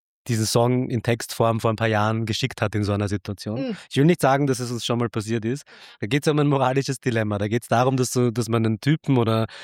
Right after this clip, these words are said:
Speaker 1: einer Frau schreibt, der
Speaker 2: Mhm.
Speaker 1: oder die grad vergeben ist.
Speaker 2: Mhm.
Speaker 1: Nicht schreibt, das hab ich jetzt aus
Speaker 2: Genau,
Speaker 1: meiner Geschichte
Speaker 2: ja.
Speaker 1: erzählt, die nicht passiert ist, sondern, ähm, dass man sich denkt, "Hey, ich, ist doch, ich fand das eben so witzig, wie du sagst, es
Speaker 2: Mhm.
Speaker 1: ist eh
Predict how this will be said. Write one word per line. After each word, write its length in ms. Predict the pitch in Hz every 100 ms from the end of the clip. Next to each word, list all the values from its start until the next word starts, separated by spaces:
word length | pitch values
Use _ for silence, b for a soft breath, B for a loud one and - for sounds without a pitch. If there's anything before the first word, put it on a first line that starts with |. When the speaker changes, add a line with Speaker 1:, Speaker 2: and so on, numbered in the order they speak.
| B -
Speaker 1:
einer 100 | 110
Frau 420 | - 113 123 127 B B B B
schreibt, 640 | - 104 107 120 113 - - -
der 100 | 120
Speaker 2:
Mhm. 20 |
Speaker 1:
oder 100 | 110
die 120 | 110
grad 220 | 107 110 -
vergeben 540 | 113 95 107 104 101
ist. 360 | 104 98 - 220
Speaker 2:
Mhm. 380 | 214 214 214 143
Speaker 1:
Nicht 180 | - -
schreibt, 540 | 120 135 160 - 113
das 120 | 110
hab 120 | 113 104
ich 100 | 104
jetzt 260 | 98 -
aus 80 | 107
Speaker 2:
Genau, 120 | 107
Speaker 1:
meiner 120 | 127
Geschichte 340 | 156 160 147 151
Speaker 2:
ja. 40 |
Speaker 1:
erzählt, 300 | 143 151 147
die 60 | 143
nicht 140 | 143
passiert 280 | - 131 143
ist, 140 | 160 - B B B
sondern, 460 | - 120 120 120 123
ähm, 540 | 113 113 113 113 110 - _ _ _ _ _ _ _
dass 140 | 127 110
man 100 | 120
sich 140 | 107
denkt, 240 | - 117 117
"Hey, 140 | 123
ich, 180 | 120 - 120 113
ist 240 | 120 -
doch, 120 | 120 -
ich 140 | - -
fand 240 | 139 123
das 100 | 113
eben 160 | 135 139
so 140 | 127
witzig, 240 | 165 - 113
wie 60 |
du 80 | 110
sagst, 220 | 110 110
es 140 | 120 -
Speaker 2:
Mhm. 100 | 208
Speaker 1:
ist 140 | 104
eh 120 | 175